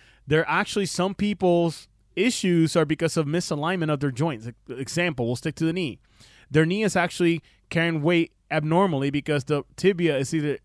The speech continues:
either internally or externally rotated. You're wearing down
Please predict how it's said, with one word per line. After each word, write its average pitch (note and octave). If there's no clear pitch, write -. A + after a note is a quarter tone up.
either E3
internally F#3
or D3+
externally D3+
rotated. A#2+
You're C#3
wearing E3+
down E3